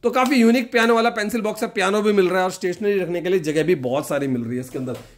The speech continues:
यहाँ पर एक रैबिट शेप में एक बहुत ही प्यारा पेंसिल बॉक्स है, देखो यहाँ लिखा है हैप्पी रैबिट्स। और यहाँ पर रैबिट का फेस बना हुआ है, कितने बड़े-बड़े, अ, कान बने हुए हैं ना रैबिट के।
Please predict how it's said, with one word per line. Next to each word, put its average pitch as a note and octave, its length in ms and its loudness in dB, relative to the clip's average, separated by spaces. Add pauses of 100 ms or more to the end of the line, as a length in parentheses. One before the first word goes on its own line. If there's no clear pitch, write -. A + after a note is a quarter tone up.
यहाँ F3+ 120 -2
पर B3+ 60 0
एक A#3 120 0
रैबिट G3 340 0
शेप A3+ 300 0
में A#3 80 4
एक - 440 -4
बहुत E3+ 260 2
ही A3+ 100 -2
प्यारा G3+ 280 -2
पेंसिल F#3+ 300 -4
बॉक्स F#3+ 220 -4
है, G3 60 -4
देखो F#3 120 0
यहाँ F#3 120 4
लिखा F#3+ 200 0
है F3 60 0
हैप्पी D3 320 0
रैबिट्स। F#3+ 420 4 (260)
और E3 80 -2
यहाँ G#3 120 2
पर A#3 100 2
रैबिट G3+ 280 2
का G#3 120 0
फेस G3+ 240 2
बना G3+ 140 0
हुआ G#3 100 2
है, G#3 40 0
कितने G#3 200 -4
बड़े-बड़े, G#3 380 2
अ, D3 180 -4
कान E3+ 360 -2
बने F#3+ 140 0
हुए F#3 120 0
हैं G3+ 80 0
ना A#3 60 2
रैबिट F3 280 2
के। A3+ 180 0